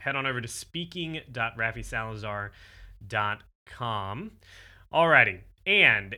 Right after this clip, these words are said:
if you are looking to, uh, explore and understand a little bit about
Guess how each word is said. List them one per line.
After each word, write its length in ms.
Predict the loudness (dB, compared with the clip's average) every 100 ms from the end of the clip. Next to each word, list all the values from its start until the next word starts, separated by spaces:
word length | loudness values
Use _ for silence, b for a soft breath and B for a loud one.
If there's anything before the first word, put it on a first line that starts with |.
| -8
if 320 | -6 -6 -8
you 440 | -6 -4 -2 -4 -6
are 580 | -4 -2 0 2 0 -2
looking 720 | -6 -8 -6 -4 -4 -2 -6
to, 760 | -8 -6 -4 -4 -4 -6 -6 -8 -14 _ _ _ _ -6
uh, 200 | -2 -2 -4
explore 840 | -10 -8 -10 -10 -8 -4 -2 0
and 200 | 0 0
understand 640 | -2 -4 -8 -4 0 0 -2
a 60 |
little 380 | -6 -6 -6 -4
bit 260 | 0 0 0
about 720 | -4 2 6 6 4 -2 -10